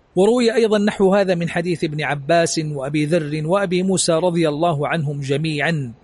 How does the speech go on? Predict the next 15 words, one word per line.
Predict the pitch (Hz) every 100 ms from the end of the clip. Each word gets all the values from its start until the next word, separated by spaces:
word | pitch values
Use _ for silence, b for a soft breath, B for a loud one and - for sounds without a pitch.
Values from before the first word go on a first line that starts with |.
| _ _ _ b b b b b _ -
وأخرج | 147 160 147 - 214 - 202 175
ذلك | 175 190 160 170
الإمام | 151 160 165 151
أحمد، | 151 170 165 151 151
ومن | 196 202
حديث | 175 170 175 175
عبد | 151 156
الله | 151 160 160 147
بن | 139
عمرو | 147 156 147
بن | 135 135
العاص، | 131 139 180 180 - _ b b b
ووقع | 226 226 226 185
في | 175 190 156
حديثه | 170 175 165 160 147 170 185